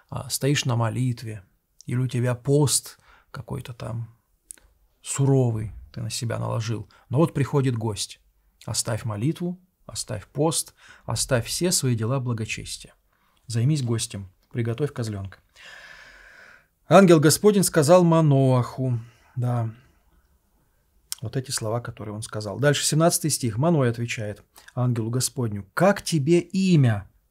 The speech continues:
чтобы нам прославить тебя, когда исполнится слово твое?" Но ангел Господень здесь, он представляет Господа. Поэтому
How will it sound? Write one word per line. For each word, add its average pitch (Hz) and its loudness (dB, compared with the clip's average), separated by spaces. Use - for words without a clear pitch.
чтобы 117 -2
нам 156 4
прославить 147 2
тебя, 120 -2
когда 113 -6
исполнится 131 -4
слово 117 -6
твое?" - -16
Но 160 4
ангел 196 8
Господень 147 4
здесь, 147 0
он 175 6
представляет 147 4
Господа. 123 0
Поэтому 135 0